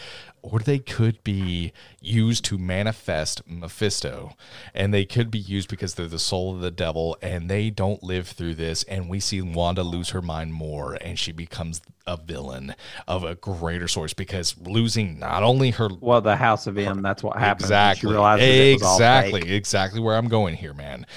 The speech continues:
Speaker 1: She's lost her parents, she's lost her lover, she's lost her brother, and she's lost her kids.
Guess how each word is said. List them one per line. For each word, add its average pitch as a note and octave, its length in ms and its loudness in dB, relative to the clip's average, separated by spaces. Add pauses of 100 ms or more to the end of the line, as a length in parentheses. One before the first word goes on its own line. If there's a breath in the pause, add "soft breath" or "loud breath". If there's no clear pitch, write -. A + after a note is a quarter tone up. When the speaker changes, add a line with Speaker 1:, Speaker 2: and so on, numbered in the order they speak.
(160 loud breath)
Speaker 1:
She's - 240 -2
lost D#2+ 240 -2
her C#2+ 60 -10
parents, - 540 0 (180)
she's F2 240 -8
lost D#2 220 -8
her - 60 -10
lover, C#3 460 2
she's E2+ 220 -6
lost D2+ 240 -8
her C#2 60 -12
brother, C3 460 4
and G#2+ 120 -6
she's F#2 200 -4
lost E2 260 -6
her D#2 40 -12
kids. A#2 560 0